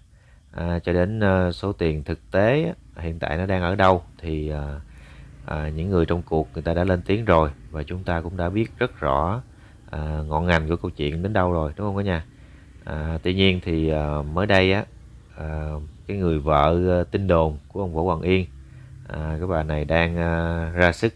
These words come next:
à, bảo vệ, à, vợ Huệ Linh, Huệ Linh. À, có một điều rất là ngộ ha cả nhà. À, vợ tin đồn của Võ Hoàng Yên lại, à, định tìm cách để bảo vệ Huệ Linh. Ủa, sao kỳ vậy? <laughs> Và cái người này tên là Quỳnh Học,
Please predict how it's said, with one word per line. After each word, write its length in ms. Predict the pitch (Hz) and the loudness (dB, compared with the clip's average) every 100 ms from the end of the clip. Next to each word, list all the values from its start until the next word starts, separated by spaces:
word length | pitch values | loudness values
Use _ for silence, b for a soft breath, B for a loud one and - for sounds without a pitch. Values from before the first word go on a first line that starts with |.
| - | -4
à, 200 | 85 87 80 | -6 -6 -2
bảo 180 | 76 92 | -2 0
vệ, 360 | 78 73 82 | 0 0 0
à, 160 | 82 80 - - - | -2 -6 -12 -20 -8
vợ 120 | 78 | -2
Huệ 100 | 80 | 0
Linh, 160 | 90 85 - | 0 -2 -4
Huệ 120 | 80 | 2
Linh. 180 | 95 90 - - - | 2 2 -8 -20 -14
À, 540 | 76 85 92 92 85 76 - - | -8 -4 -2 -2 -4 -6 -12 -6
có 60 | |
một 140 | 101 90 | -6 -2
điều 220 | 80 78 | 0 0
rất 120 | 95 | 0
là 120 | 110 | -2
ngộ 300 | 80 76 67 | -2 -2 0
ha 80 | 90 | 0
cả 80 | 98 | 0
nhà. 260 | 98 82 - B B B B B - - | 0 -2 -4 B B B B B -20 -12
À, 120 | 76 | -8
vợ 260 | 71 73 - | -2 0 0
tin 160 | 101 92 | 0 2
đồn 240 | 85 78 | 0 0
của 100 | 87 | -2
Võ 160 | 87 90 | 0 0
Hoàng 160 | 85 | 0
Yên 240 | 80 92 85 - - | 2 2 0 -10 -14
lại, 380 | 78 69 76 82 | -8 -6 -4 -4
à, 140 | 82 80 80 | -4 -4 -4
định 500 | 73 78 82 85 85 - | -4 -4 -6 -8 -8 -4
tìm 180 | 78 | -4
cách 180 | 71 92 - | -4 -6 -8
để 280 | - 78 98 101 | -8 -6 -4 -2
bảo 180 | 76 | -2
vệ 400 | 92 76 69 78 80 - B B B | 0 0 0 -4 -8 -14 B B B
Huệ 200 | - 73 | -6 -2
Linh. 200 | 82 85 - - - - - - | -2 -2 -8 -20 -20 -20 -20 -14
Ủa, 120 | 71 | -10
sao 160 | 80 85 | -10 -8
kỳ 160 | 73 71 | -6 -6
vậy? 140 | 73 - - - | -8 -14 -20 -6
<laughs> 260 | 82 76 67 B B B B | -4 -4 -8 B B B B
Và 240 | 80 82 78 | -2 0 0
cái 140 | 92 | 0
người 180 | 92 85 | 0 2
này 160 | 80 80 | 2 2
tên 240 | 87 85 | 0 2
là 420 | 80 78 78 76 73 | 2 2 0 -2 -2
Quỳnh 140 | 80 76 | -2 -2
Học, 240 | 78 | -4